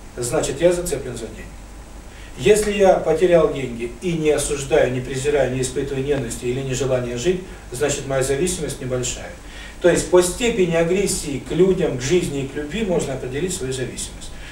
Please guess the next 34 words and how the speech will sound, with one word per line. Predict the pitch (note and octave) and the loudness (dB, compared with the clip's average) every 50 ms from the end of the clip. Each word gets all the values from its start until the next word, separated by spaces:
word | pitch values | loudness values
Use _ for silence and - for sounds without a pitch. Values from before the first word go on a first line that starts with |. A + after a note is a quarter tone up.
| - - - | -10 -2 0
Насколько | D#3 D#3 D#3+ A3 A3 - G3+ | 2 4 6 6 6 4 4
мы | F#3+ | 2
начинаем | F3+ E3+ - - F3 E3 C#3+ C3+ | 2 2 2 0 0 -2 0 2
завидовать, | - F3 F3 E3+ D3 C3+ B2 B2+ C3 C3+ - - - - - - - - - - - | 4 4 4 4 2 0 -2 -2 -2 -4 -6 -10 -12 -16 -16 -16 -16 -16 -16 -14 -10
сожалеть, | - - F3 F3 E3+ F#3 G#3 F#3+ D#3 C3+ C3+ B2 - - - - - - - - - - - | 0 4 4 4 6 4 2 2 2 0 0 -2 -4 -6 -14 -16 -18 -18 -18 -18 -8 0 4
бояться, | D3 F3 F#3 E3+ D#3 C3+ A#2 - - - - C3+ C3+ - - - - - - - - - - - - - - - | 6 6 6 6 4 2 2 0 -4 -6 -6 -8 -8 -10 -12 -16 -18 -18 -18 -18 -18 -18 -18 -18 -18 -14 -2 2
унывать, | F3 F3 F#3+ F#3 F3+ D#3+ C#3 C3+ A#2+ - - - - - - - | 4 4 6 6 6 6 4 4 4 2 0 -6 -12 -14 -12 -8
настолько | C3 C3 - G3 G3 G3 F#3+ F3+ | -8 -4 -2 0 0 2 2 2
мы | E3+ E3 | 2 2
от | E3+ E3+ | 0 0
чего-то | E3+ - C3+ C#3+ D3+ D3+ C#3 | 0 0 0 0 2 2 0
зависимы. | A#2 B2+ B2 - - - - - - - - - - - - - - | -2 -4 -4 -6 -8 -10 -12 -12 -12 -16 -16 -18 -18 -18 -18 -16 -4
И | - D#3 | 2 6
я | F3+ A3+ A#3+ | 6 6 6
считал, | A#3+ A#3+ B3 - A#3 A3+ A3 | 6 2 0 0 0 0 0
что | - - F#3 | 0 0 2
главная | F3 F3+ F3 E3 E3 D#3+ D3 | 4 4 4 6 4 2 2
зависимость | C3+ D3 D3 F3+ F#3 - G3 F#3+ F3 - - | 2 2 2 2 0 -2 -2 -2 -4 -4 -6
материальная. | C#3 C3 C3+ C#3 B2 - - F#2+ - F2 - - - - - - - - - - - - - - - - - - - - - - - - - - - - - - - | -6 -6 -6 -4 -6 -6 -8 -10 -14 -16 -16 -18 -18 -18 -18 -18 -18 -18 -18 -18 -18 -18 -18 -18 -18 -18 -18 -18 -18 -18 -18 -18 -18 -18 -18 -18 -20 -20 -18 -12 -8
Я | C3+ C3+ | -6 -4
шел | C3 - - | -2 -2 -4
по | - C#3+ | -4 -6
книгам. | C3+ - - B2 G2 - - - - - - - - - - - - - - - - - - | -8 -10 -10 -12 -14 -14 -16 -16 -18 -18 -18 -18 -18 -18 -18 -18 -18 -18 -18 -18 -18 -16 -12
С | - A#2+ | -8 -2
большим | A#2+ - - - - A#3 A#3 A#3+ | 2 4 4 4 4 2 2 2
изумлением | A#3 A#3 A3+ A#3 A3+ A3 G#3+ G#3 G3+ G3 | 2 2 4 4 6 6 6 4 4 2
видел, | F#3+ F3 D#3+ D3+ | 2 2 2 2
что, | - - E3 E3 - | 0 0 0 0 0
оказывается, | - - F3+ E3+ E3 E3 E3 D3+ - E3+ | 2 4 4 4 4 2 0 0 0 0
есть | D#3+ D#3 - | -2 -2 0
более | A#2+ D3 D#3+ E3 E3+ | 0 2 2 2 2
тонкий | E3 E3+ F#3 F#3 F#3 F#3 F3+ | 2 2 2 2 0 -2 -2
слой | - - F#3 | 0 2 2
зависимости, | F3 F3 F3+ F3+ F#3+ F3+ - F3+ F3+ E3 - - - | 2 4 4 2 2 0 -2 -4 -6 -6 -6 -8 -10